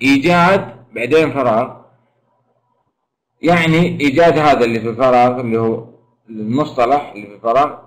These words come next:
يعني إيجاد السعر الأفضل أو التكلفة الأنسب باستعمال البرمجة الخطية. وش هو هذا اللي نوجده؟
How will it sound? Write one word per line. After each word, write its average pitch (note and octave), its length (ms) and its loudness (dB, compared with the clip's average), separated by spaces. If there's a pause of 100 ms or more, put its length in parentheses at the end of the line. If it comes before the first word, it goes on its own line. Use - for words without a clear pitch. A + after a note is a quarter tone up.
(440)
يعني F3+ 360 0
إيجاد E3 380 0
السعر D#3+ 340 0
الأفضل B2+ 560 -2 (460)
أو D3+ 100 2
التكلفة D#3 480 0
الأنسب B2+ 480 -2 (240)
باستعمال C3 400 -4
البرمجة A#2+ 460 -2
الخطية. G#2 380 -8
وش F3 280 0
هو B2 60 0
هذا F#2+ 260 -2
اللي G2 160 -8
نوجده؟ A#2 640 -6